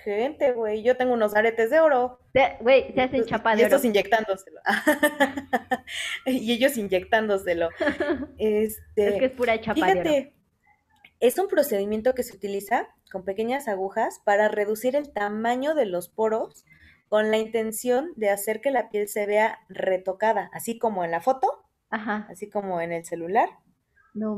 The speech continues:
Speaker 1: que así
Speaker 2: manches.
Speaker 1: las personas ya tienen así la piel lisa, sin poros. Güey, la piel natural tiene poros y texturas, tiene muchísimas cosas.
Speaker 2: Güey,
Speaker 1: Pero
Speaker 2: pero yo
Speaker 1: llega
Speaker 2: creo
Speaker 1: tal
Speaker 2: que esos, esos,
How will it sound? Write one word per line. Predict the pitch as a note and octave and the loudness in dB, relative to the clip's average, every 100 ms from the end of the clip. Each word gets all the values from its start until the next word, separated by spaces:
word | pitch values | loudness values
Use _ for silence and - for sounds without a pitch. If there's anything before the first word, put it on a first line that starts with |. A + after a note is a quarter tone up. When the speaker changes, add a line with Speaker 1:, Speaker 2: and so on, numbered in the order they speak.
| G#3 | 0
Speaker 1:
que | F#3 | 4
así | F3+ F3+ | 4 2
Speaker 2:
manches. | G#3 F#3 _ _ _ - | -8 -12 _ _ _ -8
Speaker 1:
las | G3 F3+ F3+ | -2 -2 0
personas | F#3 F#3+ F#3+ F#3+ F#3 | -2 -2 -2 0 2
ya | F3+ F3+ | 2 0
tienen | G3+ F#3+ | -6 -6
así | E3+ F3 | -8 -8
la | F#3+ F3+ | -8 -6
piel | G#3 G3+ | -4 -6
lisa, | G#3 G#3 G3 | -6 -4 -4
sin | G3 F#3+ | -4 -4
poros. | A#3 A3+ A#3 | 0 0 0
Güey, | D4+ D#4+ - - - - | 0 0 -8 -20 -16 0
la | B3+ B3+ | 2 2
piel | C#4+ F#4+ G4+ | 0 0 0
natural | G4+ A3+ B3+ C4+ | 0 2 2 2
tiene | D4 D4 | -2 -4
poros | D4 C4 C4+ C4+ G#3 | 0 2 2 0 -4
y | |
texturas, | - F#3+ - A#3 G3+ - | -10 -8 -4 -2 -2 -4
tiene | B3 C4 C#4 C#4 _ | -4 -2 -4 -8 _
muchísimas | G#3 A#3 C4 C4 C#4 C#4+ C4 A#3+ - | -6 -4 -4 -6 -8 -6 -6 -6 -4
cosas. | B3 B3 E3+ - _ _ _ | -6 -6 -12 -14 _ _ _
Speaker 2:
Güey, | - D#4 | 2 4
Speaker 1:
Pero | |
Speaker 2:
pero | A#3 C#4+ | 6 6
yo | D4+ F#4 | 4 6
Speaker 1:
llega | |
Speaker 2:
creo | G4 F#4 | 4 4
Speaker 1:
tal | |
Speaker 2:
que | G#4 E4+ - C#4 | 2 2 2 0
esos, | C#4 F4 F#4 - | 2 0 -2 -2
esos, | B3+ B3+ E4+ | -2 0 -4